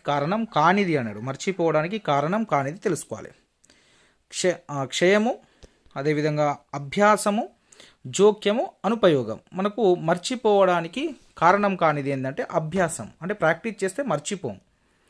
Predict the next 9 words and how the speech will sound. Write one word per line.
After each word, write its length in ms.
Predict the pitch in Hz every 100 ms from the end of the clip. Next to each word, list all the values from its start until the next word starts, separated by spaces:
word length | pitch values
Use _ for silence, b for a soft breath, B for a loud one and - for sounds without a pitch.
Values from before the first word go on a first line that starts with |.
| b b b
ఆడే 160 | 147 185
మనం 220 | 214 208
మర్చిపోవడానికి 800 | 165 156 220 196 190 185 196 202
కారణం 400 | 165 160 175 175
లేనిది 460 | 143 147 160 156 170
అని 120 | 113
అంటే 180 | 110 202
మర్చిపోకుండా 680 | 165 151 165 151 127 160
ఉండడం. 280 | 220 196 123